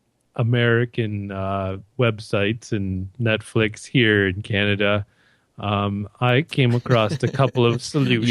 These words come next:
Speaker 2: You blockade runner, you.
Speaker 1: Yes.
Speaker 2: <laughs>
Speaker 1: Uh, and I was actually using TunnelBear last year f-, for my computer and, um, a s-, free service that I used for Netflix called Tunneler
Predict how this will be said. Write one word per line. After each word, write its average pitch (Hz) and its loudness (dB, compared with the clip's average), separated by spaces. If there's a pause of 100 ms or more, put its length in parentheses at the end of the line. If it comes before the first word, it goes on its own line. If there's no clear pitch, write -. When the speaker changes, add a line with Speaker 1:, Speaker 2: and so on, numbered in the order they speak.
Speaker 2:
You 104 -2
blockade 123 0
runner, 104 -4
you. 107 -4 (480)
Speaker 1:
Yes. 131 2 (120)
Speaker 2:
<laughs> - - (680)
Speaker 1:
Uh, 131 4 (140)
and 156 2
I 151 4
was 151 0 (220)
actually 135 -2
using 120 -4
TunnelBear 120 -2
last 117 -4
year 113 -2
f-, 117 -14 (220)
for 117 -2
my 110 -2
computer 107 -2
and, 98 -4
um, 95 -4 (880)
a 147 4
s-, - -2
free 220 2
service 104 -2
that 127 4
I 113 2
used 110 -4
for 117 -6
Netflix 113 -4
called 104 -2
Tunneler 107 0